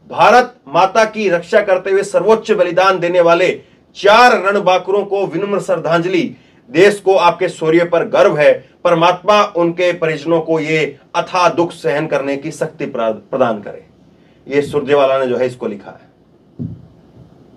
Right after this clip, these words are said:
और देखिए आप, शकील अख्तर ने लिखा है कि कश्मीर से बुरी खबर आ रही है, दुखद ये है कि उसी समय पर हमारे प्रधानमंत्री अपने ऊपर फूलों की बारिश करवा रहे हैं।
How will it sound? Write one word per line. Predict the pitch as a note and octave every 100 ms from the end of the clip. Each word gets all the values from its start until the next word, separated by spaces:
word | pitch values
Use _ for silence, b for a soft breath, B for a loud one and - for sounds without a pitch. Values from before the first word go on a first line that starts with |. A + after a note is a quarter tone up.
| _ _ _ _ _ - -
और | B2+ B2+
देखिए | A2 G#2 -
आप, | - _ _ _ _ _ _ _ _ _ _ _ _ - - _ _ _ _
शकील | - E3 E3 G3+
अख्तर | F#3 - F3+
ने | F#3
लिखा | F3 F3+
है | G3
कि | G3+
कश्मीर | G3 E3 G3 A3+ G#3+
से | A3
बुरी | E3+ F3+ A3+
खबर | - G3+ G#3
आ | G3
रही | G3 G#3
है, | G3 A3+ A3 b b -
दुखद | D#3+ G#3 G3
ये | F#3+ G#3
है | G3+
कि | G#3
उसी | G3+ F3 A3
समय | G3+ F#3+ F#3+
पर | F#3+
हमारे | E3 E3+ F#3
प्रधानमंत्री | F3+ D3+ E3 F3+ E3+ F3 F#3
अपने | E3 E3+
ऊपर | E3 E3 F3+ - b b _
फूलों | F3+ G#3+
की | G#3 F#3+
बारिश | C#3+ F3+ A#3 -
करवा | F#3 E3+ D#3+
रहे | D#3+
हैं। | C#3+ D3+ D3